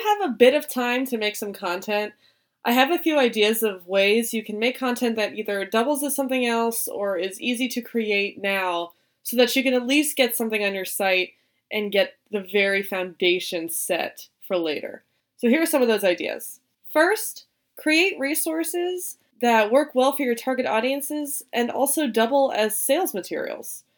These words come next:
So a lot of the time, the question that general audiences might have, or maybe somebody who's midway in the funnel, are gonna be similar to the questions that potential clients are gonna have,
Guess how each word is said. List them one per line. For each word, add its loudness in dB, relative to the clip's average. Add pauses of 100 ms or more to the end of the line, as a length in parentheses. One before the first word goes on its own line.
(140)
So 6
a 8
lot 4
of 2
the -2
time, 0
the -2
question -2
that 0
general -2
audiences -4
might -4
have, -2
or -2
maybe -4
somebody -6
who's -6
midway 0
in 0
the -6
funnel, -6 (200)
are 4
gonna 2
be 0
similar 0
to -6
the 4
questions -2
that 0
potential -10
clients -2
are -4
gonna -2
have, -8